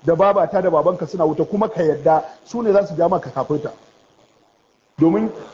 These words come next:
ta iyayen manzon Allah me zai jawo? Kafirci zai jawo. Allah kai mana magani. Azraqi yayi hadisi. Yace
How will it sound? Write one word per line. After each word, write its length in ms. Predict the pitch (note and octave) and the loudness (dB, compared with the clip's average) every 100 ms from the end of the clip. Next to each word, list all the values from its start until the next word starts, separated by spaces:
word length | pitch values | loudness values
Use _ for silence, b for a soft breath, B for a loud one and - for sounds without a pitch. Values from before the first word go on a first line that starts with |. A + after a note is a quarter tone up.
| - - - - - - | -20 -20 -20 -20 -14 2
ta 60 | G3+ F3 | 4 4
iyayen 280 | G#3 G3 G3 | 4 4 4
manzon 260 | F3+ F3+ F#3+ | -2 -2 -2
Allah 200 | F#3+ D#3+ | -2 0
me 80 | D#3+ | 2
zai 160 | F#3+ | 2
jawo? 260 | D#3+ D3+ - - - _ _ _ _ _ _ _ _ _ _ _ _ _ - | 4 2 0 -12 -20 _ _ _ _ _ _ _ _ _ _ _ _ _ 2
Kafirci 420 | D4 D#4 D4+ G#3 | 2 2 -4 0
zai 140 | F#3+ | 2
jawo. 220 | C#3+ B2 B2 - _ - | 2 -4 -6 -20 _ -2
Allah 180 | F#3+ E3 | 0 2
kai 120 | E3 | 0
mana 180 | G3 F3 | -2 2
magani. 320 | D#3 D3+ A2 _ _ _ _ _ _ _ _ _ _ _ | 0 -2 -12 _ _ _ _ _ _ _ _ _ _ _
Azraqi 540 | - G#3+ A#3 A3 G#3+ G#3+ | 0 2 4 2 0 4
yayi 120 | A3 | 4
hadisi. 460 | G3+ F3 G#3 F3+ - _ _ _ _ _ _ _ _ _ _ _ | 4 2 -4 -6 -12 _ _ _ _ _ _ _ _ _ _ _
Yace 320 | D#3 A3 A3+ | 2 2 4